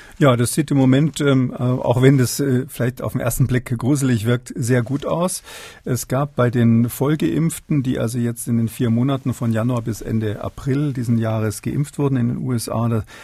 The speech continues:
gab's, ähm, insgesamt, äh, etwas über zehntausend Infektionen. Zehntausend Infektionen, ähm, bei etwas über hundert Millionen Geimpften. Also das ist dann eins zu zehntausend überhaupt mal die Chance, so eine sogenannte Breakthrough- oder Durchbruchinfektion zu bekommen.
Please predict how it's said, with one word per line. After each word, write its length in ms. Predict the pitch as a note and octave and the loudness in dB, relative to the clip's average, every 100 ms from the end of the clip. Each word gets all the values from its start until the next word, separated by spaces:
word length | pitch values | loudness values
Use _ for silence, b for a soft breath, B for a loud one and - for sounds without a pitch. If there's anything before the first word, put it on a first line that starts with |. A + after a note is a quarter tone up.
| B B | B B
gab's, 400 | A2 - - C3 | -4 -4 -4 0
ähm, 220 | A2 A2+ | 2 2
insgesamt, 680 | C#3+ B2+ B2+ A#2 A2 - - | 0 -2 -2 0 0 -2 -4
äh, 220 | C#3 A#2 | -2 -2
etwas 280 | A#2 C3 A#2+ | -2 -2 -2
über 220 | A#2+ A2 | 0 -2
zehntausend 640 | - A2+ A2 G#2+ G#2 A2+ A2 | 2 0 2 2 2 0 -2
Infektionen. 760 | G#2 G#2+ - - F#2+ E2 E2 - B B B | -2 -4 -4 -4 -2 -4 -8 -12 B B B
Zehntausend 520 | - D3 C#3+ C#3 C#3 | 2 4 4 2 2
Infektionen, 840 | C#3+ B2 D3+ - B2 C#3 C#3+ C#3 - | 0 -2 -4 0 2 4 4 2 0
ähm, 280 | C3 A#2 G#2 | 0 2 2
bei 340 | G#2 A2 B2 B2 | 0 2 0 0
etwas 340 | B2 C3+ A#2 | -2 -2 -2
über 200 | A#2+ A2 | 0 0
hundert 420 | A2 C#3 C3 B2 A2 | 2 2 4 4 4
Millionen 480 | A2 G#2 A2 A2 G2+ | 4 4 4 2 2
Geimpften. 540 | C2+ A2 - - - | 0 0 -2 -8 -10
Also 220 | - F#2+ G#2 | -8 -8 -6
das 240 | G2+ - | -6 -6
ist 180 | A#2 - | -6 -4
dann 160 | G2 | -4
eins 340 | - A#2+ - - | -4 -4 -4 -6
zu 120 | A#2+ | -6
zehntausend 840 | - - A#2+ A2+ G#2 - A2+ A2+ - | -4 -2 0 0 -4 -2 -2 -2 -4
überhaupt 420 | G2+ G2 - A2+ | -4 -4 -4 -4
mal 100 | G#2+ | -4
die 120 | G#2+ | -4
Chance, 420 | - G#2+ A2+ B2 | -2 -2 -2 -2
so 140 | G#2+ A2+ | -2 0
eine 180 | G#2+ | 0
sogenannte 400 | G2+ A2+ A2 G#2 | -2 -2 -2 -2
Breakthrough- 600 | G2+ G2+ A2 - - G#2 G2+ | -2 -2 -4 -4 -2 -2 -2
oder 160 | G2 | -4
Durchbruchinfektion 1600 | G#2+ A#2 - A#2 G2 - - - - - A#2 A2+ A2+ - A#2 A2+ | -2 -2 -2 -2 -4 -4 -20 -20 -18 -2 0 2 -2 -2 0 0
zu 120 | - A2+ | -2 -4
bekommen. 560 | G#2+ - A#2 D#3+ G3+ | -4 0 2 4 2